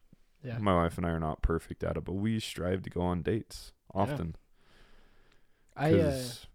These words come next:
Speaker 2: it's, it's important to continue dating even when you're married.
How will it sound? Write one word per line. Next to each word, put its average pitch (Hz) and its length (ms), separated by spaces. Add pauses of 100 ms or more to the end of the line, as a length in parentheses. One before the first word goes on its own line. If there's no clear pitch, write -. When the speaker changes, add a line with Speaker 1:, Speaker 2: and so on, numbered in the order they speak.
Speaker 2:
it's, - 220
it's - 220
important 104 420
to 95 40
continue 101 560
dating 87 440
even 85 220
when 87 120
you're 87 100
married. 85 380